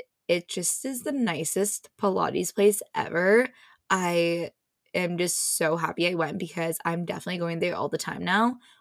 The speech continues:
when I move. Anyways, I did Rooftop Reformer Pilates, and it looked over all of West Hollywood, which was super nice, super cute. Love the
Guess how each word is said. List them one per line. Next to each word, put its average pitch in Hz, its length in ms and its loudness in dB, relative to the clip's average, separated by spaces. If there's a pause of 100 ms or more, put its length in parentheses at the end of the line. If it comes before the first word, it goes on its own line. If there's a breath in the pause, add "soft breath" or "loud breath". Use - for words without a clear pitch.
(140 loud breath)
when 175 420 2
I 165 320 0
move. 226 480 0 (280)
Anyways, 208 500 6
I 196 140 6
did 196 320 2
Rooftop 226 580 0
Reformer 190 640 -4
Pilates, 165 680 0 (120)
and 160 540 -6
it 170 160 2
looked - 240 -6
over 165 440 -2
all 262 140 2
of 285 100 -2
West 269 200 -4
Hollywood, 175 480 0
which - 180 -4
was - 260 -2 (380 loud breath)
super 208 420 4
nice, 190 360 2
super 185 320 -2 (180)
cute. 175 500 2
Love 165 460 -2
the 190 240 0